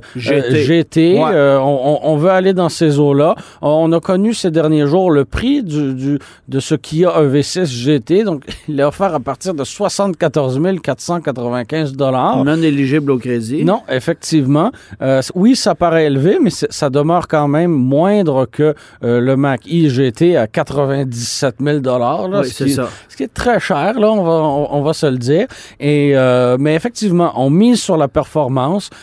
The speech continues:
Speaker 2: Euh, ce sera finalement le véhicule, le véhicule qui a le plus puissant produit à ce jour quand on le, quand on, on
Speaker 1: <laughs>
Speaker 2: analyse la situation.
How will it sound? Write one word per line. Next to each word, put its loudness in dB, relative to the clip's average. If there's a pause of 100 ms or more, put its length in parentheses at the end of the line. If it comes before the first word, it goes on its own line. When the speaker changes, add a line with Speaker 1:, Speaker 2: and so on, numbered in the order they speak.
(140)
Speaker 2:
Euh, 0
ce -6
sera -2 (160)
finalement 0
le 2
véhicule, 2 (840)
le 2
véhicule 2
qui 0
a 2
le 0
plus -2
puissant -4
produit -2
à 2
ce -2
jour 0
quand -4
on 0
le, -2
quand -4
on, 0
on -2
Speaker 1:
<laughs> 0
Speaker 2:
analyse -2
la -4
situation. -2